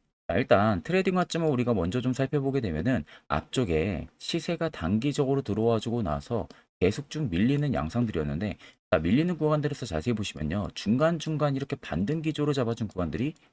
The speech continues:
포착이 되고 있어요. 이런 식으로. 자, 그러면 중간중간 반등이 나오는 구간들을 여러분들 보시면은,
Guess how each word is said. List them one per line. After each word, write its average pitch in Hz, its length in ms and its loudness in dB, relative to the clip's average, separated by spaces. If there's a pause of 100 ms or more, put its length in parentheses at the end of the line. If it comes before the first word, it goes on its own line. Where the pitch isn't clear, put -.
(140)
포착이 160 320 -4
되고 76 200 -4
있어요. 73 360 -4 (280)
이런 92 180 -2
식으로. - 400 -6 (920)
자, 90 120 -10
그러면 98 440 4
중간중간 156 640 0
반등이 160 420 0
나오는 135 300 2
구간들을 117 680 0
여러분들 92 380 0
보시면은, 107 640 0